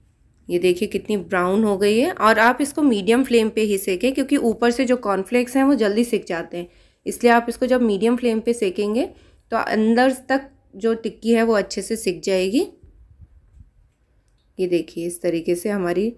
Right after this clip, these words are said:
पैटी जो है वो बढ़िया तैयार हो गई है, कितनी क्रंची और क्रिस्पी दिख रही है।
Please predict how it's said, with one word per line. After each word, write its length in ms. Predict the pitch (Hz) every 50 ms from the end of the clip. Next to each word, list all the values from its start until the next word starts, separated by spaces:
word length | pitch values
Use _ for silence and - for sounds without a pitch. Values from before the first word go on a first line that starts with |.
| _ _ _ _ _ _ _ -
पैटी 300 | 180 180 180 180 - 196 185
जो 140 | 190 190
है 160 | 196 196 190 190
वो 100 | 190 180
बढ़िया 300 | 170 180 180 175 185 190
तैयार 480 | 185 - 185 175 170 170 175 180 185 202
हो 120 | 208 202 185
गई 260 | 190 208 214 220 233
है, 140 | 240 285 320 311 - _ _ _ _ _ _ _ _ _ _ _ _ _ -
कितनी 200 | 196 180 - 214 208
क्रंची 500 | - 202 190 180 185 185 185 - 214 214
और 80 | 208
क्रिस्पी 440 | 208 - 190 190 190 - - 220 220
दिख 200 | 208 202 - -
रही 280 | 196 196 196 202 208 214
है। 220 | 220 262 311 349